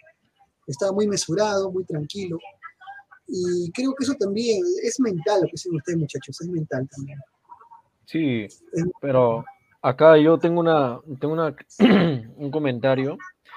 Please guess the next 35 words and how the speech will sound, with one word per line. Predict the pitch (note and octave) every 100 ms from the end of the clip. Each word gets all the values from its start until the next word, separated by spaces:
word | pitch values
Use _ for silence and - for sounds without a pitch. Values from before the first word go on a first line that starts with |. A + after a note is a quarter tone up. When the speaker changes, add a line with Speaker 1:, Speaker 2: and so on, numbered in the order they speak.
| - -
Speaker 2:
al | A#2
señor | A2+ A#2+ D3 D#3
Alcedo, | B2 - D3+ D#3 F3+ - _ _ - - _ _ _ _ -
o |
sea, | A#2 G#2+
el | A#2+
número | D3+ C#3 A#2+
tres, | C3 C#3 - _ _ _ _ -
una | B2+
falta | C#3+ C#3+
de | D3
respeto | A2+ G2+ - C#3+ B2+
parecer | G2+ A2 G#2 B2
en | B2+
es-, | A#2+ -
en | B2 B2 C3
una, | C3 B2+ A#2+ -
en | B2
esa | A#2+ C3+
alineación, | B2+ A#2 G2+ - A#2+
de | G#2+
verdad. | G2+ G#2 G#2 G2 _ - - - - - - - - -
Qué, | D#3 F3 D#3+ - - - - _ _
qué | C#3 E3
desidia | F3+ D3 - C#3+ E3 E3 C3+ G#2 - - -
poder | B2 C3 D3
ver | D3+ E3+
un | E3+
jugador | E3 D3 A#2 D3
así, | C#3+ C3 C3 D3+ - - _ _ _ _ -
que | C3+
esté | B2+ D#3 F3+
mirando | F3 D3+ F#3+ G3+
al | F#3+
rival | C#3+ C3+ C3+ F3+